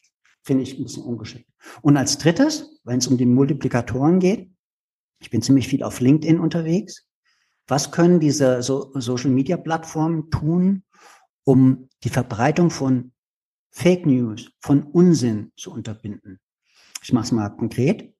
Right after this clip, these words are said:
Schreibt jemand inhaltlichen Unsinn und ich inter-, interagiere mit diesem Unsinn, indem ich ihn kommi-, kommentiere, bedeutet das, dass jeder, der mit mir vernetzt ist, meinen Kommentar und damit den Unsinn dieses Autors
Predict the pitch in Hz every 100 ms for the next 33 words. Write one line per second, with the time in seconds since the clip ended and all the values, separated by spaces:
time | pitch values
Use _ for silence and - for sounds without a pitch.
0 | _ _ _ - 156 180 170 175 170 -
1 | _ _ - 175 180 180 151 160 156 156
2 | 120 117 - 135 143 160 151 147 147 -
3 | 160 165 143 147 185 190 143 - 113 120
4 | - 127 123 104 87 120 147 185 - 165
5 | 170 151 160 165 165 165 - 156 160 160
6 | 208 165 101 - _ _ _ _ _ -
7 | 113 135 147 - 165 - 127 - 131 185
8 | 208 180 131 117 127 160 240 240 131 127
9 | - - - 233 - _ _ _ - 135
10 | 185 196 160 139 131 131 208 - _ -
11 | 156 156 170 208 143 131 170 190 190 185
12 | 156 147 143 151 151 - 107 87 - _